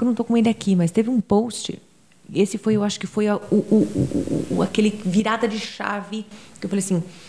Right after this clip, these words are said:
"Eu realmente tenho que ser eu nesse Instagram. Se eu tiver vergonha, se eu tiver medo do que vão pensar de mim, eu não vou a lugar nenhum. A minha mensagem não vai chegar a ninguém. Eu vou ouvir esse aqui mesmo. E, e vou ficar produzindo igual todo mundo." Basicamente, né? Porque você quer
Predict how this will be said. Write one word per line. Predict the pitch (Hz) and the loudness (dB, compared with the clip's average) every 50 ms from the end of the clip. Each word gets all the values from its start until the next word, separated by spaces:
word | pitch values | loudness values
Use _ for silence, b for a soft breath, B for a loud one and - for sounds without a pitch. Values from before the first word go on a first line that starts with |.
| B B B | B B B
"Eu | - 170 | -2 0
realmente | 180 190 180 180 175 170 175 180 202 196 - 196 | 2 2 4 4 6 6 8 8 6 6 4 0
tenho | - - 196 190 185 | -4 -2 -2 -2 -2
que | - 190 | -4 -4
ser | - - 208 196 202 - - | -2 0 0 0 -2 -2 0
eu | 185 185 180 175 175 156 - - | 2 2 4 4 4 2 2 0
nesse | 185 - - - - 139 | 2 2 2 2 2 2
Instagram. | 139 - - - - - - - - - | 2 2 2 0 0 0 -2 -4 -4 -6
Se | - - 160 | -2 0 0
eu | 156 | 0
tiver | - 170 170 190 185 | 2 0 0 0 2
vergonha, | 208 196 180 165 156 180 180 180 | 2 0 0 2 4 4 4 4
se | 170 - | 4 0
eu | - | -2
tiver | - 165 180 | 0 2 2
medo | 185 180 180 - 208 208 | 4 4 4 2 2 0
do | 202 196 | -2 -4
que | - 180 | -2 -2
vão | 170 180 180 | -2 -2 -2
pensar | 180 165 156 - - 156 | -2 -2 -2 0 0 -2
de | 143 143 135 | -2 -2 -2
mim, | 135 165 214 233 202 170 B B B B B B B B _ - | -2 0 2 2 2 0 B B B B B B B B _ -2
eu | 170 175 | -2 0
não | 170 165 160 | 0 0 -2
vou | 151 151 160 175 202 - - - - | 0 2 4 4 4 2 0 -2 -2
a | 180 | -2
lugar | 175 165 160 180 185 | -2 2 4 4 4
nenhum. | 202 202 233 254 233 202 202 196 180 160 175 | 4 4 2 2 4 6 6 6 6 4 4
A | 180 | 4
minha | 180 175 | 6 6
mensagem | 175 180 - 190 165 190 | 6 4 2 0 0 0
não | 196 190 | 0 0
vai | 202 214 | -2 -4
chegar | - - 190 175 190 233 B B B B B B B B B 226 | -6 -6 -6 -4 -4 -6 B B B B B B B B B -2
a | 262 285 | -2 0
ninguém. | 311 330 330 294 214 208 226 233 196 - - _ - | 0 0 0 2 2 2 2 0 -2 -6 -10 _ -6
Eu | 269 294 294 | -4 0 2
vou | 285 294 | 2 2
ouvir | 311 302 320 302 302 | 2 2 0 0 0
esse | 311 302 - 349 | 0 0 -2 -4
aqui | 339 349 339 | -4 -4 -6
mesmo. | 330 330 269 240 247 208 175 165 - _ B B B B B B B 170 175 180 165 147 - _ _ | -8 -6 -6 -6 -6 -6 -8 -10 -14 _ B B B B B B B -20 -20 -20 -20 -20 -20 _ _
E, | 220 220 220 220 220 214 208 196 202 196 | -2 0 0 0 0 0 0 -2 -2 -2
e | - | -2
vou | 262 302 | -4 -4
ficar | - - 302 | -4 -4 -6
produzindo | - 285 269 254 254 285 330 311 330 | -4 -4 -4 -2 -2 0 0 0 0
igual | 220 220 247 285 | 0 0 0 0
todo | 302 370 302 381 339 | 0 -2 -2 -2 0
mundo." | 285 262 247 226 208 165 151 - | 0 2 2 2 2 0 0 0
Basicamente, | 160 175 180 - 220 208 185 190 220 - 254 | 0 0 0 0 0 0 0 -2 -2 -4 -4
né? | 220 302 - | -2 -2 -2
Porque | - - - - | -4 -6 -6 -6
você | 214 | -6
quer | 190 - 220 165 175 - 480 - | -4 -2 0 0 0 0 -2 -6